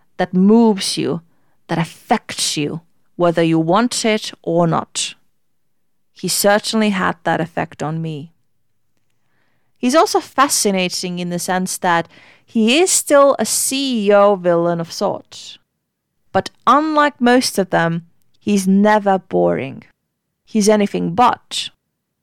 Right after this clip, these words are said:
He may be a leader of a huge organization, but he isn't well known like Elon Musk or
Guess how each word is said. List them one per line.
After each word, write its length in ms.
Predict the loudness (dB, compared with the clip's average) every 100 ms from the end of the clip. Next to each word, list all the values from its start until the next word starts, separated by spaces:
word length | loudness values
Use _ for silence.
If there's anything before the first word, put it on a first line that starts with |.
| _ _ _ _ _
He 220 | _ -8 -4
may 400 | -2 -2 -4 -4
be 180 | -2
a 80 | 0
leader 720 | -2 -2 -2 -2 -4 -2 -2 -2
of 160 | -6 -8
a 40 |
huge 680 | -12 -6 -4 -2 -4 -6 -8
organization, 1000 | -4 -4 -4 -8 -6 -6 -6 -10 -12 -14 -16 _ _ _ _
but 140 | -4 -2
he 180 | 0
isn't 300 | -2 -2 -4
well 360 | -2 2 2 2
known 460 | 2 2 2 0 -2
like 480 | -2 -4 -6 -12
Elon 400 | -6 0 2 2
Musk 580 | 2 2 2 0 -2 2
or 380 | 4 6 6 4